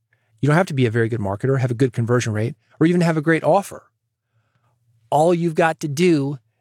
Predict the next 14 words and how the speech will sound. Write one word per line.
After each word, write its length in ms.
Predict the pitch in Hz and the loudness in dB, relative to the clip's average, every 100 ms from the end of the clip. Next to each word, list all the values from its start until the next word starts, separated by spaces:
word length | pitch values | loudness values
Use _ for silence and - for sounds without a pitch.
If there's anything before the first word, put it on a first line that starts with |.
| - | -2
is 240 | 165 156 | 0 2
make 320 | 156 156 185 - | 2 2 0 -2
the 160 | 127 | -6
offer. 500 | 107 87 - - - _ _ _ _ _ _ _ _ _ _ | -6 -10 -16 -20 -20 _ _ _ _ _ _ _ _ _ _
You 120 | 156 180 | 0 2
ever 40 | |
seen 180 | 185 185 | 2 0
a 60 | |
guy 220 | 170 165 170 | 2 2 0
do 120 | 175 | 0
that 200 | 170 170 | 0 0
at 40 | |
the 60 | 147 | -2
club? 360 | 156 160 175 | 0 0 0